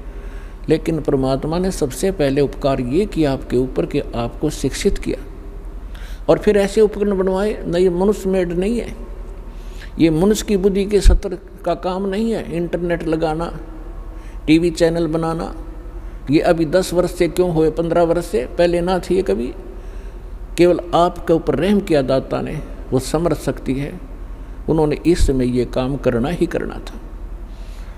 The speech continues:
तो दास ने ये कहा कि आज तक जितने भी ऋषि महर्षि, महर्षि हुए हैं,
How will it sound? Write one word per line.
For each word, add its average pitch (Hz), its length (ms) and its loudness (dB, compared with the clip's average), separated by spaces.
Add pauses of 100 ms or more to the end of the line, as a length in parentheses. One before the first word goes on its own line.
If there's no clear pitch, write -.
(1160)
तो 143 100 2
दास 180 340 2
ने 208 120 2
ये 202 120 6
कहा 190 260 2
कि 214 160 0
आज 180 420 2
तक 208 80 4
जितने 180 460 2
भी 190 140 4
ऋषि 185 320 2
महर्षि, 175 520 -2
महर्षि 160 500 2
हुए 147 220 2
हैं, 147 360 -2